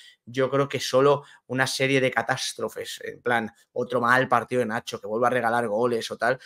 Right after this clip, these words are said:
le va a mandar al banquillo para poner ahí a Tchouaméni, pero de momento creo que Nacho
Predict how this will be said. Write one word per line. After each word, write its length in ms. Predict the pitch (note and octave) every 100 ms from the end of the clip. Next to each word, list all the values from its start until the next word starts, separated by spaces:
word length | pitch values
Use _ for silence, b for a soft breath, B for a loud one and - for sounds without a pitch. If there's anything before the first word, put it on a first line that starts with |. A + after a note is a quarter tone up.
| B -
le 140 | A2+
va 380 | A#2 A#2+ A2 A2+
a 60 |
mandar 300 | A2 A2 A2
al 80 | A2
banquillo 640 | G#2 G#2 A#2 B2 C#3 C3 -
para 220 | A#2 A2
poner 240 | A2 A2 A2
ahí 160 | A2
a 80 | G#2+
Tchouaméni, 440 | - G#2+ A#2+ E3+
pero 180 | - A2
de 80 | G#2
momento 360 | A2 A#2 A2+ -
creo 260 | A#2+ A#2+ G#2+
que 120 | G#2+
Nacho 360 | A2 - F#2+